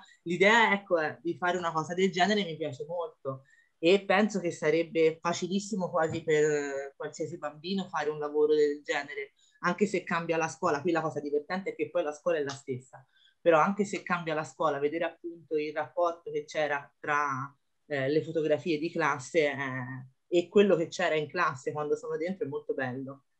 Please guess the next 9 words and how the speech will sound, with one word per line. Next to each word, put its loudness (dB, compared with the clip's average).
Quindi 0
io 4
mi 0
accodo 0
ai 0
ringraziamenti -2
molto, -8
molto -6
sinceramente. -8